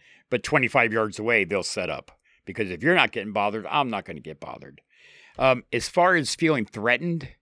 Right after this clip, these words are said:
in any camp, I have not felt threatened walking into any camp, um, at all. And I, I'm sixty-four years old. I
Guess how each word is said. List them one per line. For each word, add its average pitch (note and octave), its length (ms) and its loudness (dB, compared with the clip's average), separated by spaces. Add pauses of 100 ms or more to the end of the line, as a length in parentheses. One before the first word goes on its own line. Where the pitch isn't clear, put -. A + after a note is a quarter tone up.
(220)
in B2 240 -6
any C3 240 -6
camp, C#3 480 -4
I A#2+ 140 6
have A2 180 0
not A#2+ 240 0
felt B2 340 -4
threatened G#2 480 -6
walking A2 340 -4
into A2+ 300 -8
any A2 200 -4
camp, G#2 440 -8 (640)
um, G2+ 440 -4 (440)
at G2+ 140 2
all. G2 440 2 (260)
And A2 120 -4
I, A#2 140 0 (100)
I'm A#2+ 200 -6
sixty-four G#2 640 -6
years F2+ 240 -6
old. G#2 380 -6 (440)
I F#2+ 200 -4